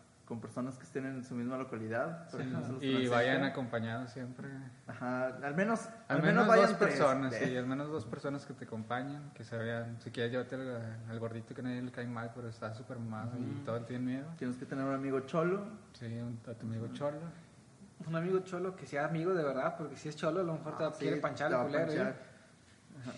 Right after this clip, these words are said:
Speaker 1: exacto, entonces, <laughs> pues nada más eso, ¿no?
Speaker 2: Sí, pues cuídense mucho
Speaker 1: Sí.
Speaker 2: de esas cosas.
Speaker 3: Ajá.
Speaker 2: Y también de lo que compren en eBay, que en eBay, eBay es en el que más se podría dar de que,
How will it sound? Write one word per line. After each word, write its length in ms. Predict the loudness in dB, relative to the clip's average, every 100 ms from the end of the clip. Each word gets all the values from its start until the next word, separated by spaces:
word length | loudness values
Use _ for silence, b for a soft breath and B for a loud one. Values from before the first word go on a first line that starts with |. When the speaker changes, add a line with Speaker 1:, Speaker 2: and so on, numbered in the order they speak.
| -10
Speaker 1:
exacto, 400 | -8 -8 -8 -12
entonces, 360 | -8 -4 0 0
<laughs> 380 | 0 0 -2
pues 120 | 0 2
nada 220 | 4 4
más 180 | 2 0
eso, 240 | -2 -2
¿no? 300 | -4 -6 -8 -8
Speaker 2:
Sí, 200 | -8 -8
pues 160 | -10 -8
cuídense 420 | -4 -2 -4 -6
mucho 260 | -8 -6 -6
Speaker 1:
Sí. 60 |
Speaker 2:
de 120 | -4
esas 240 | -4 -8 -10
cosas. 460 | -10 -10 -12 -14 -16
Speaker 3:
Ajá. 300 | -16 -16 -14 -12 -10 -8
Speaker 2:
Y 80 | -2
también 420 | 2 2 2 2
de 100 | 0
lo 160 | 0
que 80 | -4
compren 400 | -6 -2 0 0
en 180 | 0 0
eBay, 320 | 2 2 2
que 280 | 0 -2 0
en 60 | 0
eBay, 580 | 0 0 0 -2 -2 -2
eBay 240 | 0 0 -2
es 120 | -4
en 160 | -4 -4
el 40 |
que 80 | -4
más 200 | -4 -4
se 60 | -6
podría 300 | -6 -2 0
dar 180 | -2 -2
de 120 | -8
que, 120 | -10